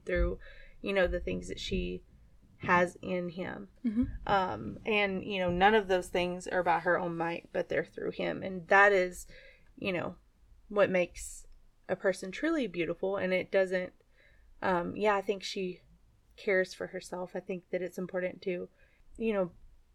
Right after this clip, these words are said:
Speaker 1: to be desirable for your husband. I think that it's important to, um,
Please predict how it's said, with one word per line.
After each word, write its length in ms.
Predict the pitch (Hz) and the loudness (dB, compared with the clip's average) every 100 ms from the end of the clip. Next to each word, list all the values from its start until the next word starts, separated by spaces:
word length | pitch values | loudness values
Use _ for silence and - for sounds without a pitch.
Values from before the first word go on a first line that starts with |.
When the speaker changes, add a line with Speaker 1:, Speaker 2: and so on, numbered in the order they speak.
| - - | -20 -4
Speaker 1:
to 140 | - | 0
be 640 | 170 214 220 240 240 233 226 - - - - - - - - | 2 2 0 0 -4 -8 -14 -20 -20 -20 -20 -20 -12 -6 -2
desirable 760 | - 175 185 180 196 185 180 - | 2 4 8 10 10 8 2 4
for 160 | 220 | 6
your 160 | 226 208 | 6 6
husband. 520 | 196 190 - 196 190 | 4 0 0 -2 -2
I 120 | 190 | -4
think 300 | 185 196 196 | -2 -4 -2
that 120 | 196 185 | -2 -2
it's 180 | - | -2
important 480 | 190 185 202 190 - | -8 -6 -4 -4 -6
to, 440 | - 196 180 180 - | -6 -2 -2 -2 -6
um, 540 | 190 185 - - 214 | -6 -6 -6 -8 -8